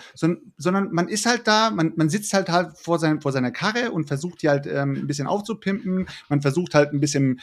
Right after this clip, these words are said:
hier die, die, die, die Ressourcen zu managen. Man versucht, äh, seine, seine Crewmitglieder irgendwie, äh, so einzuteilen, dass sie halt, dass es halt Sinn macht, dass man am Ende der Runde nicht dasteht, man hat keine Aktion.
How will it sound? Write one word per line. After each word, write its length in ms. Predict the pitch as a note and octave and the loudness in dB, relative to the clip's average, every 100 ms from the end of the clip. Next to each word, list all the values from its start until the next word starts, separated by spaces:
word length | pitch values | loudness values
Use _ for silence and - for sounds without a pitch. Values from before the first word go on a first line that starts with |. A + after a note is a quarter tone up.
| - - | -12 -8
hier 340 | D3 C#3+ C#3 | 4 6 8
die, 200 | C3+ C#3+ | 4 -2
die, 200 | B2+ C3 | -6 -6
die, 240 | C3 C3+ C3 | -4 -4 -4
die 140 | B2+ | -2
Ressourcen 440 | B2+ B2+ G#3 - G3+ | -2 0 0 0 -4
zu 140 | F#3 | 0
managen. 600 | E3+ F3 F3 D#3+ F3 E3+ | 0 2 0 0 0 0
Man 180 | C3+ C3+ | -2 -2
versucht, 420 | B2+ D3+ D3+ - C3+ | -2 -2 -4 -8 -2
äh, 200 | C3 B2 | 0 0
seine, 420 | C3 C3 B2 A#2 - - | 0 0 0 -4 -12 -4
seine 180 | B2+ B2+ | -2 -2
Crewmitglieder 800 | - G#3+ G#3+ G#3 - F3 E3+ - | 0 2 4 2 -2 0 2 4
irgendwie, 560 | E3 E3 D#3 E3 E3 | 2 2 -2 -2 -2
äh, 120 | C#3+ | -2
so 240 | C3 D#3+ F3+ | 2 2 4
einzuteilen, 600 | D#3+ D#3+ D#3 C#3+ C#3+ C#3 | 2 0 -2 2 2 2
dass 160 | B2+ | -2
sie 120 | - A#2+ | -2 -4
halt, 180 | B2 | -4
dass 100 | B2+ | -4
es 120 | B2 A#2+ | -4 -4
halt 160 | A2 | 0
Sinn 180 | C#3+ G3+ | 2 2
macht, 220 | F#3 - | 0 -2
dass 120 | C#3 | -6
man 120 | C#3 B2 | -2 -4
am 80 | |
Ende 180 | C#3 C#3+ | 0 0
der 80 | C3 | 0
Runde 220 | C3 D3 | 0 2
nicht 160 | C3+ B2 | 0 2
dasteht, 340 | C#3 C#3+ D3 | 0 0 -2
man 140 | B2+ A#2+ | -2 -2
hat 80 | |
keine 180 | A#2+ A2+ | -2 -2
Aktion. 480 | G#2+ - F3 G3 F#3+ | -4 -4 -2 0 -2